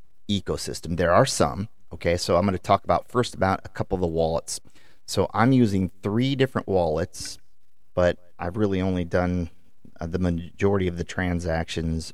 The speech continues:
on the Petra wallet. Okay, so now it says I'm not connected to the internet. That's really weird. Okay. I don't know what's going on there. I just connected through and, and, s-, and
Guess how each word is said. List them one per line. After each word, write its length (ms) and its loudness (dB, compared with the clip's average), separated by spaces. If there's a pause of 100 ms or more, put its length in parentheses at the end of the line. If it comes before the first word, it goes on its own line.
on 640 -4 (720)
the 400 0
Petra 360 0
wallet. 360 -2 (1040)
Okay, 320 -6
so 220 -4
now 180 0
it 80 -2
says 200 -4
I'm 80 2
not 180 2
connected 320 -2
to 80 -2
the 80 -2
internet. 480 0
That's 240 -4
really 200 -2
weird. 360 -2 (160)
Okay. 300 -2 (720)
I 80 -10
don't 160 -2
know 100 0
what's 140 -2
going 220 0
on 160 2
there. 260 2
I 80 0
just 260 -4 (220)
connected 460 -2
through 360 0
and, 260 -2
and, 180 -2
s-, 200 -8 (280)
and 480 -4